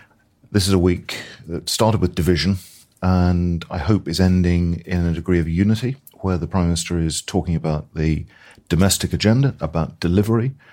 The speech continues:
about cracking on with turbocharged pace to implement the manifesto on which he won such a decisive majority only two and a half years ago, the biggest landslide since Margaret Thatcher in nineteen eighty-seven for the Conservative Party.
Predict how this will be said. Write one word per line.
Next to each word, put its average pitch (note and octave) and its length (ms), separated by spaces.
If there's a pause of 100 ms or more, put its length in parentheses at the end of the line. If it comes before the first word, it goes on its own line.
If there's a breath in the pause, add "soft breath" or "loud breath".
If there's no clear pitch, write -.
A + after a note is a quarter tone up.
(300 loud breath)
about E2+ 440 (120)
cracking G2 440
on F2+ 520 (240)
with F#2 500
turbocharged F#2+ 840
pace - 520 (460 loud breath)
to - 180
implement F2+ 720
the F#2 80
manifesto F2 600
on F2 80
which D#2+ 140
he F2+ 100
won F2 240
such - 380
a E2 40
decisive E2 440
majority F2 500
only E2 160
two F2+ 160
and E2 80
a E2 40
half E2 180
years F2 160
ago, - 120
the - 120
biggest G#2+ 440
landslide F2 540 (420 loud breath)
since F2+ 200
Margaret F2+ 280
Thatcher F2 300
in E2 60
nineteen E2+ 260
eighty-seven D#2+ 480
for D2+ 80
the - 60
Conservative - 360
Party. - 280